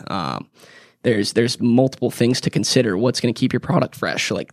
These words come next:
the, the more practical things versus, you know, the, the larger things, like what your consumers are thinking about, uh, when they're,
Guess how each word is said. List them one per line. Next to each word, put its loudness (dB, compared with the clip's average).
the, -2
the -2
more 0
practical 2
things 4
versus, 0
you 0
know, 0
the, 0
the 2
larger 4
things, -2
like -4
what 2
your -4
consumers 2
are -2
thinking 2
about, -4
uh, -2
when 0
they're, 4